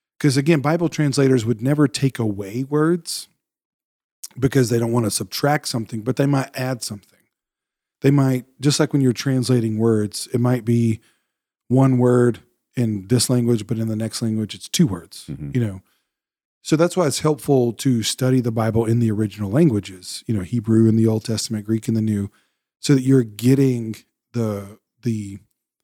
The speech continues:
Speaker 1: most authentic version of what he actually said. So any Bible stu-, any good Bible study is going to take a text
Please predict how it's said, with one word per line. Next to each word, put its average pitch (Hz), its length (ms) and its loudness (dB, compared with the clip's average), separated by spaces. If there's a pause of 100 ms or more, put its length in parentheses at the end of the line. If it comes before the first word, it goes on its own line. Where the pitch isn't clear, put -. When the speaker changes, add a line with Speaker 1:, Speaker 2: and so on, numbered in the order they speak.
(140)
Speaker 1:
most 127 300 2
authentic 123 600 -4
version 110 440 2
of 101 140 -2
what 104 160 -4
he 104 160 -6
actually 92 420 -16
said. 110 460 -6 (720)
So 127 340 2 (140)
any 170 180 6
Bible 131 360 2
stu-, 117 240 -8
any 160 220 4
good 131 360 0
Bible 123 320 -2
study 110 540 -6 (100)
is 117 200 0
going 117 420 -2
to 107 240 -2
take - 280 -2
a 151 80 4
text - 480 -8